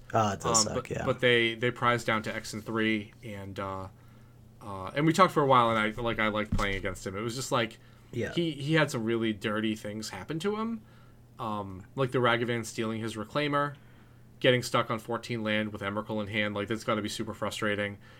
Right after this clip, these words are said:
Speaker 1: Yeah.
Speaker 2: And then getting, like, getting triple Delver, Wasteland, and Surgical. Like, that's, like, that's gross too.
Speaker 1: Yeah.
Speaker 2: Um,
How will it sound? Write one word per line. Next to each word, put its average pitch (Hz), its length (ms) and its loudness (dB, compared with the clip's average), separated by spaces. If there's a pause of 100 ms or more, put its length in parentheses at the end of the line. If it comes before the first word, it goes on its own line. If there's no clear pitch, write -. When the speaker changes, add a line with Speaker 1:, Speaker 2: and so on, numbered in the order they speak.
Speaker 1:
Yeah. 120 100 4
Speaker 2:
And 135 80 4
then 127 340 4
getting, 120 260 4
like, 98 280 -2 (100)
getting 117 240 2
triple 113 300 -4
Delver, 104 400 0
Wasteland, 101 540 -2
and 92 80 -12
Surgical. 113 600 2
Like, 110 160 0
that's, - 440 0 (520)
like, 107 300 -2 (180)
that's 110 240 2
gross 95 340 -4
too. 107 300 0 (400)
Speaker 1:
Yeah. 104 200 -4
Speaker 2:
Um, 98 440 -8